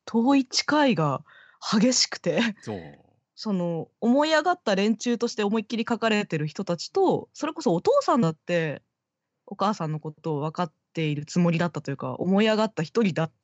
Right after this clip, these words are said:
Speaker 1: たんだなという、この、なんか、あいつら、ひ-、ひどい悪いやつだなっていうところ、あ、自分もそうかもしれないってこう、ギュンって近づいてくるこの感じはすご-、すごかったですね。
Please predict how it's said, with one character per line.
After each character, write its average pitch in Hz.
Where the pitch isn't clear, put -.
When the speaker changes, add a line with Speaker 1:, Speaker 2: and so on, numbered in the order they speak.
Speaker 1:
た 185
ん 160
だ 170
な 185
と 160
い 160
う、 156
こ 165
の、 175
な 170
ん 165
か、 147
あ 156
い 190
つ 240
ら、 185
ひ-、 -
ひ -
ど 277
い 220
悪 214
い 277
や 226
つ -
だ 202
な 180
っ -
て 180
い -
う -
と -
こ 156
ろ、 156
あ、 180
自 180
分 180
も 185
そ 180
う -
か 165
も 175
し 165
れ 170
な 175
い -
っ 220
て 196
こ 196
う、 440
ギ 180
ュ 285
ン -
っ -
て 196
近 -
づ 226
い 214
て 214
く 208
る 180
こ 170
の 170
感 170
じ 160
は 170
す -
ご-、 170
す -
ご 156
か 175
っ 156
た 143
で 131
す -
ね。 151